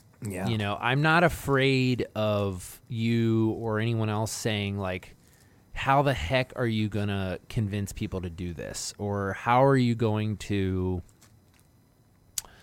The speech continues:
Speaker 2: make a good movie for cheap?" Those sort of logistical questions are easy. What's hard is turning it kind of on myself because,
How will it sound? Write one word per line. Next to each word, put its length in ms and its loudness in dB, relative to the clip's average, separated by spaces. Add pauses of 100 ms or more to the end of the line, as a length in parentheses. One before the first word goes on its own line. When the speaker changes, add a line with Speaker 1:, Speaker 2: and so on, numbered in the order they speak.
(280)
Speaker 2:
make 320 0
a 60 2
good 280 4
movie 360 2
for 180 -6
cheap?" 480 -2 (180)
Those 640 6
sort 240 2
of 220 0 (420)
logistical 640 -2
questions 420 -2
are 120 -4
easy. 380 -6
What's 360 -6
hard 640 2
is 640 -4 (560)
turning 300 0
it 100 -8 (240)
kind 200 -2
of 80 0
on 120 0
myself 680 -6
because, 680 -6